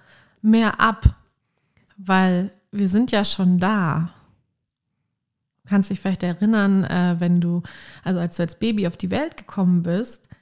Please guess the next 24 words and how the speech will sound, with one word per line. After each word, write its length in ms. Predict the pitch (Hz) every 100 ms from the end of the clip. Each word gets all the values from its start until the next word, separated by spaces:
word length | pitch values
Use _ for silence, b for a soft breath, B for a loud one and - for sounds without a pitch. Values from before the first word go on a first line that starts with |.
| b -
da 160 | 175
haben 140 | 202 -
alle 260 | 220 269 247
Menschen 500 | 247 262 262 - 214
dich 240 | 208 -
einfach 380 | 151 226 233 -
bewundert 920 | - 196 180 185 262 320 294 226 190
und 100 | 196
fanden 500 | - 240 233 226 233
dich 180 | 226 202
super 580 | 208 262 277 - 214 202
süß 720 | - - - 285 269 247 -
und 320 | 214 226 -
toll 640 | - - 254 247 240 233
und 200 | 190 202 B B B B B
alle 280 | 247 269 226
waren 160 | 240
total 400 | 233 - - 262
ergriffen, 640 | 220 214 - 349 - 214 190
wenn 160 | 190
du 80 | 190
im 120 | 190
Raum 520 | 202 - 262 302 226 175
warst. 600 | 170 175 170 - -